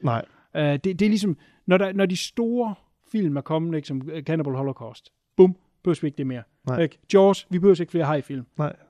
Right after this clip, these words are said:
Speaker 1: det
Speaker 2: Øh,
Speaker 1: fik vi.
Speaker 2: Eksorcisten, vi behøver ikke flere eksorcistfilm, ikke? Fordi det er ligesom kommet, bum, første shot, der
Speaker 1: Ja.
Speaker 2: var den.
Speaker 1: Ja.
Speaker 2: Behøver ikke mere.
Speaker 1: Ja. Ja.
Speaker 2: Så sådan har jeg det også med det her.
Speaker 1: Man kan streame sikkert et eller andet sted, så
Speaker 2: Øh, ja, den har været på Netflix i hvert fald.
Speaker 1: Så, øhm,
Speaker 2: Så den er måske værd,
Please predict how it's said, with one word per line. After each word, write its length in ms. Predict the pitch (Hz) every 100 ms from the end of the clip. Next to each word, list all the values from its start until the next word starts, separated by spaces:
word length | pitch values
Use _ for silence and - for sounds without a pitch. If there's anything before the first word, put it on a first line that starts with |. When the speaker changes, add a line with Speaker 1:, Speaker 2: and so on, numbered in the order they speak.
| -
Speaker 1:
det 80 | 160
Speaker 2:
Øh, 60 |
Speaker 1:
fik 120 | 165
vi. 40 | 175
Speaker 2:
Eksorcisten, 460 | 135 175 220 -
vi 60 | 170
behøver 220 | 185 175
ikke 80 | 185
flere 160 | 190 175
eksorcistfilm, 500 | 160 185 175 180 185
ikke? 80 |
Fordi 120 | 185 208
det 60 |
er 40 | 220
ligesom 200 | 233 208
kommet, 300 | 190 208 170
bum, 200 | 233 214 _ _ _ -
første 260 | 226 -
shot, 380 | - 208 202 - 202
der 60 |
Speaker 1:
Ja. 40 | 190
Speaker 2:
var 140 | 190
den. 160 | 156 - -
Speaker 1:
Ja. 60 | 143
Speaker 2:
Behøver 180 | 175 156
ikke 120 | 143
mere. 140 | 139 - _ 131
Speaker 1:
Ja. 40 | 127 _ _ _ _ _ _ -
Ja. 100 | 160 - _ _ _ _ _
Speaker 2:
Så 280 | - 143 135
sådan 160 | 147 165
har 80 | 156
jeg 100 | 139
det 60 |
også 100 | 139
med 80 | 139
det 100 | 131
her. 100 | 123 113
Speaker 1:
Man 120 | 123 147
kan 100 | 151
streame 340 | - 180 196
sikkert 420 | - - 139 127 113
et 60 |
eller 120 | 131
andet 100 | 123
sted, 200 | 120 123
så 120 | 120 120
Speaker 2:
Øh, 1040 | 120 139 139 135 131 131 135 135 135 135
ja, 120 | 147 143
den 80 | 139
har 80 | 143
været 140 | 135
på 100 | 135
Netflix 300 | 139 - 135 139
i 20 |
hvert 100 | 135
fald. 160 | 135
Speaker 1:
Så, 40 | 123
øhm, 480 | 110 107 110 107 107 _ _ _ - -
Speaker 2:
Så 120 | -
den 160 | 117 131
er 40 |
måske 220 | 131 135
værd, 260 | 135 131